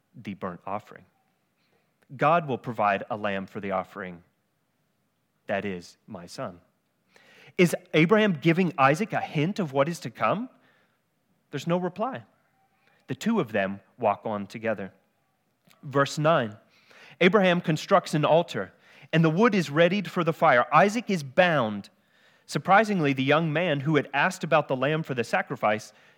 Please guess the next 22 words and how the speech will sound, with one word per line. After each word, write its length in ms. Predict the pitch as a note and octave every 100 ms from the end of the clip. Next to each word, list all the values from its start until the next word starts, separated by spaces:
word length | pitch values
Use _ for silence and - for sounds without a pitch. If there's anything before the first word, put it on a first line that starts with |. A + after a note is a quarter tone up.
| -
doesn't 240 | D#3+ D3+ -
ask 280 | E3 F3+
about 280 | D3+ B2+ A2+
the 80 | A#2+
ropes. 540 | C3 F3+ - - - _ _ _ _ _ _ _ _ _ _ _
"Why 200 | D3+ B3
are 40 |
you 180 | D#4 B3+
tying 420 | - B3+ B3+ A3+
me 200 | G3+ G3+
up?" 260 | C4 - - _ _ _ _ _ _ _ _ _ _ _ _ _ _ _ _ _ -
A 80 | C#3+
much 380 | F#3+ G#3 - -
younger 760 | C#3 D3 F#3 F#3+ B2+ A#2 E3 - _ _
Isaac 600 | B2+ D#3+ A3 C3 A#2+ -
could 140 | - D#3+
have 140 | D3 F3+
easily 440 | A3 C4 F#3 C3
prevented 640 | - C3+ B2+ E3 E3 A#2+
his 200 | C3+ B2 -
aged 400 | F#3 F#3 D#3 C3
father 560 | E3 F#3 E3+ G2+ C3